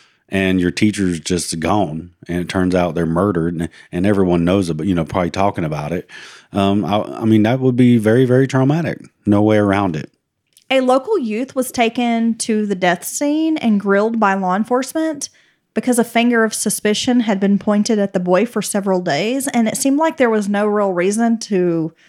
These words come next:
Speaker 2: suspect this boy other than maybe he was a little rowdy.
Speaker 1: He must wear black t-shirts and leather.
Speaker 2: I know. I'm like, "What is he, like, the precursor to the West Memphis Three?"
Speaker 1: What is he, friends with Jesse Misskelley?
Speaker 2: He's over,
Speaker 1: Jesus.
Speaker 2: yeah, he's rocking out to some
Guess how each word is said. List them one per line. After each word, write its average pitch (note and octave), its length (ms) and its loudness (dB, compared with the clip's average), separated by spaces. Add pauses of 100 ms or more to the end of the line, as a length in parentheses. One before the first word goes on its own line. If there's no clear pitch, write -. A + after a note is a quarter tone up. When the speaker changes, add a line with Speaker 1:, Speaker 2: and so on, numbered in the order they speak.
(140)
Speaker 2:
suspect F3+ 640 -2
this C4+ 220 0
boy D4 460 0
other A3 340 0
than F#3 440 -2 (580)
maybe G3 240 -2
he A3 160 0
was G3+ 200 2
a G3 40 2
little F#3 300 2
rowdy. A#3+ 720 -2 (160)
Speaker 1:
He B2 120 2
must D#3 220 4
wear A#2+ 200 4
black G2 300 0
t-shirts G#2 440 0
and F2+ 120 0
leather. E2 460 0 (520)
Speaker 2:
I G3+ 60 -12
know. G#3 80 -6
I'm G3 160 -4
like, F#3 160 -4
"What G3+ 100 -4
is G#3+ 100 -4
he, F3+ 80 0
like, E3+ 200 -4
the D#3+ 220 -6 (320)
precursor G#3+ 680 0
to G#3+ 140 0
the G3+ 100 0
West F#3+ 260 0
Memphis G3+ 380 0
Three?" F#3+ 440 0
Speaker 1:
What F3 120 4
is F3 80 0
he, C#3 100 6
friends B2+ 340 0
with B2+ 120 4
Jesse A#2 360 2
Misskelley? C#3+ 800 2 (460)
Speaker 2:
He's A3 200 -4
over, A#3+ 80 4
Speaker 1:
Jesus. D#3 280 2
Speaker 2:
yeah, A3 240 0
he's G3 140 -2
rocking G#3+ 280 -2
out G#3+ 180 -2
to G#3 100 -4
some F3+ 480 -8